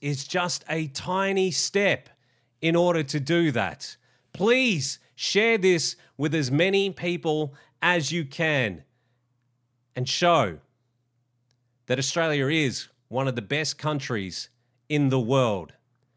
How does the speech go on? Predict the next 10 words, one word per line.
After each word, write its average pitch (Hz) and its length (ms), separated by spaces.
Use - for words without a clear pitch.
And 123 140
January 160 640
twenty-sixth 165 880
is 147 540
and 120 160
always 147 480
will 151 240
be 98 300
Australia 127 520
Day. 85 300